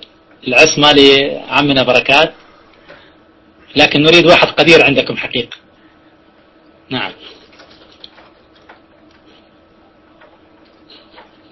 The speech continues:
ما عاد يقدر، ما قدر يدخل. طيب. فقط أنا أقول قضية حقيقة، آه، يعني حتى، آه، لا يكون كلام ال-، الذين يسمعوننا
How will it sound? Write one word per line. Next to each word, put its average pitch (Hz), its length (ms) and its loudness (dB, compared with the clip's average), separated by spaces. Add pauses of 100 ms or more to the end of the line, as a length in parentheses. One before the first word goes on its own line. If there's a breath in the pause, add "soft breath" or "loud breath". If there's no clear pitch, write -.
(260)
ما 147 140 2
عاد 143 160 2
يقدر، 139 340 0
ما 147 100 2
قدر 139 300 0
يدخل. 113 340 -8 (1300)
طيب. 113 260 -4 (500)
فقط 190 280 2
أنا 175 160 4
أقول 170 240 0
قضية 175 300 0
حقيقة، 147 460 0 (760 loud breath)
آه، 127 200 -4
يعني 135 260 0
حتى، 160 300 2
آه، 139 640 2
لا 139 160 2
يكون 147 220 0
كلام 139 340 0
ال-، 123 180 -2
الذين 127 540 -2
يسمعوننا 139 760 0